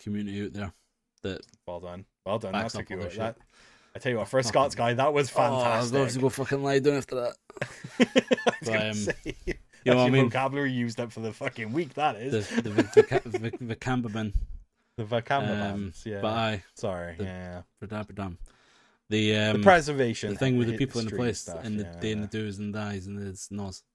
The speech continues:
Speaker 1: Do you get me?
Speaker 2: <laughs> I do, I
Speaker 1: Yeah.
Speaker 2: do. I understand completely.
Speaker 1: It's gonna be interesting to see how this pans out because it's, uh, it's either gonna be okay or it's gonna be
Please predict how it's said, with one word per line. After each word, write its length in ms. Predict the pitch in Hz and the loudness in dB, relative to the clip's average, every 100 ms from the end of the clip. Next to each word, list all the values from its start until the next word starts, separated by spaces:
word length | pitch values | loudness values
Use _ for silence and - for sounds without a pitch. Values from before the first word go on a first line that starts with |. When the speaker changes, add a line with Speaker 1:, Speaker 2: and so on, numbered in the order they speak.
| _ _ _ _ _ | _ _ _ _ _
Speaker 1:
Do 60 | _ | _
you 80 | 113 | -2
get 120 | 131 | -2
me? 100 | 110 - - - _ _ _ - - - | -2 -8 -10 -10 _ _ _ -12 -10 -2
Speaker 2:
<laughs> 80 | |
I 80 | 170 | 0
do, 300 | 127 131 107 - | 0 -2 -6 -4
I 40 | 120 | 0
Speaker 1:
Yeah. 240 | 113 107 | 2 0
Speaker 2:
do. 60 | - | -2
I 160 | 117 | -2
understand 480 | 120 113 117 101 98 | 0 -2 -6 -8 -8
completely. 200 | 92 - | -8 -6
Speaker 1:
It's 80 | 123 | 2
gonna 180 | 151 147 | 6 8
be 60 | 139 | 6
interesting 280 | 123 127 | 4 2
to 60 | 120 | 0
see 280 | - 120 107 | 2 2 0
how 280 | 92 117 104 | -2 -2 -2
this 140 | 101 | -2
pans 320 | - 110 101 | -4 -6 -2
out 160 | 104 - | -4 -4
because 760 | 107 - 104 98 95 92 - - _ _ _ _ - | -8 -6 -4 -4 -6 -10 -14 -18 _ _ _ _ -14
it's, 420 | 107 - - - | -12 -12 -12 -6
uh, 300 | 98 95 90 - - - _ - _ - | -4 -4 -6 -10 -20 -20 _ -20 _ -4
it's 240 | 117 101 | -4 0
either 220 | 135 131 | 4 4
gonna 300 | 123 135 127 | 4 4 4
be 460 | 113 127 123 117 - - | 2 4 4 2 -4 -2
okay 460 | 135 131 147 156 170 - _ _ | 0 4 6 6 2 -6 _ _
or 160 | 117 117 | -2 -2
it's 140 | - | -4
gonna 280 | 120 117 107 | -4 -2 -2
be 400 | 110 107 104 | -4 -2 -4